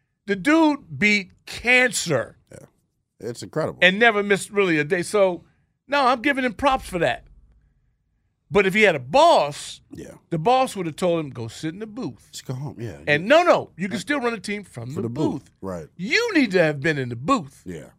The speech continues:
Speaker 1: Let the soldiers, they can, they can do that thing.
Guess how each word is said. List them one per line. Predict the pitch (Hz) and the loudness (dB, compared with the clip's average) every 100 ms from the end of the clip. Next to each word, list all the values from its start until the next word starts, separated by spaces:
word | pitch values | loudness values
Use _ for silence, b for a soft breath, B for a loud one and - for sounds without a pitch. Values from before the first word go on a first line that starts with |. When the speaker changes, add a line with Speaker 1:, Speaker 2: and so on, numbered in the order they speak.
| _ _ _ _ _ | _ _ _ _ _
Speaker 1:
Let | 170 180 | 2 2
the | 147 | 0
soldiers, | - 226 220 180 160 | 2 4 2 -2 -4
they | 160 | -4
can, | 139 139 | -6 -6
they | 165 | -6
can | 135 143 143 | -4 -6 -6
do | 175 170 | 0 2
that | 202 190 | 2 2
thing. | 143 117 | -4 -4